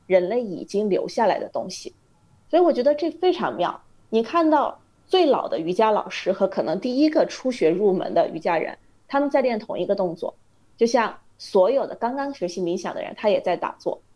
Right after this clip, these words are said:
好，你可能练到最后了，你开悟了，你证道了，你还是在练习打坐，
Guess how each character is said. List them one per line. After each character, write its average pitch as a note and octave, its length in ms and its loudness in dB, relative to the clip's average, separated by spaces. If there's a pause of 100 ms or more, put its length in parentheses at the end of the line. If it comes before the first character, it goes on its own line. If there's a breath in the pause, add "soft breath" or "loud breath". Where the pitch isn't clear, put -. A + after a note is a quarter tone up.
(300)
好， - 260 -2
你 A3+ 140 0
可 A#3 100 -2
能 E3+ 140 0
练 A#3 260 0
到 G3+ 140 0
最 A3+ 200 2
后 B3 280 -2
了， E3+ 100 0
你 - 180 -10
开 A3+ 240 0
悟 C4 220 0
了， - 180 -2
你 - 120 -10
证 A#3 240 0
道 B3 180 0
了， D#3+ 160 -4
你 F#3+ 60 -14
还 - 120 -6
是 - 140 -8
在 A#3+ 80 -2
练 G3+ 140 0
习 G3 100 -12
打 - 220 -8
坐， - 180 -16